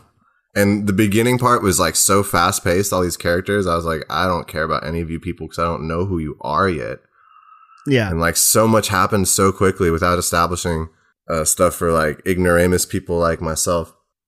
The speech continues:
Speaker 1: But why do you ask?
Speaker 2: Well, 'cause we got the, we got the Peacemaker trailer. Peacemaker is, like, one of the main
Speaker 1: He's one of them.
Speaker 2: characters.
Speaker 1: That's, that's why that fucking character looked, I watched that trailer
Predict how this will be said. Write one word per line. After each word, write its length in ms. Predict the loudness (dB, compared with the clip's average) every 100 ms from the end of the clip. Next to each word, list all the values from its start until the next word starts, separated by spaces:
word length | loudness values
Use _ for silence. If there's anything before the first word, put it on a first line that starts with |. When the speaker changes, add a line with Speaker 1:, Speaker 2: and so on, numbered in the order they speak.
| -6
Speaker 1:
But 380 | 2 4 2 2
why 220 | 2 4
do 80 | 4
you 80 | 2
ask? 480 | 0 -6 -12 -16 -18 _ _ _ _ _ -16 -16 -18 -20 _ _
Speaker 2:
Well, 400 | 2 2 2 -4 -14 -20 _ _ 0
'cause 300 | 4 4 4
we 140 | 2
got 340 | 2 0 0
the, 380 | 2 4 4 4
we 100 | 2
got 180 | 2 0
the 60 | 2
Peacemaker 480 | 2 2 2 0 0
trailer. 340 | 2 2 2
Peacemaker 600 | 2 2 4 2 4 4
is, 220 | 4 4
like, 220 | 2 2 2
one 140 | 2
of 140 | 2
the 320 | 2 4 4 4
main 400 | 4 4 4 4
Speaker 1:
He's 140 | 4
one 200 | 4 4
of 100 | 4
them. 100 | 4
Speaker 2:
characters. 440 | 2 0 0 0 0
Speaker 1:
That's, 200 | -2 -2
that's 320 | -2 0 -2
why 200 | 0 0
that 220 | 0 0
fucking 260 | -2 -2 -2
character 320 | 0 2 2
looked, 180 | 0 2
I 80 | 0
watched 300 | 2 0 0
that 100 | -2
trailer 420 | 0 0 -2 -6